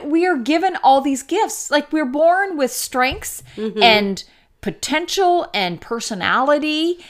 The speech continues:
Speaker 1: and we're given this little package
Speaker 2: This magic formula.
Speaker 1: to go do something with.
Speaker 2: Right.
Speaker 1: And we, then we have this beautiful soul that comes in.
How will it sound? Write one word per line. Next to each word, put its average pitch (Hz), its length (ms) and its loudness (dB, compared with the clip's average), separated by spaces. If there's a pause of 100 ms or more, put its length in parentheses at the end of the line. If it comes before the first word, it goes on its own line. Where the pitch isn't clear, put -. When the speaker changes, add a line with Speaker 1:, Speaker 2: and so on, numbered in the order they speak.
(240)
Speaker 1:
and 226 300 2
we're 262 200 0
given 302 340 -2
this 302 160 -4
little 277 160 -6
package 320 360 -2
Speaker 2:
This 285 80 -2
magic 233 380 2
formula. 247 460 0
Speaker 1:
to 262 140 2
go 269 220 8
do 262 320 4
something 311 560 -2
with. 175 360 0
Speaker 2:
Right. 151 380 -8 (180)
Speaker 1:
And 233 240 6
we, 233 120 4
then 247 180 2
we 294 80 -2
have 262 140 -2
this 175 120 -2
beautiful 277 460 -2
soul 285 340 2
that 247 160 0
comes 220 260 -2
in. 185 300 -2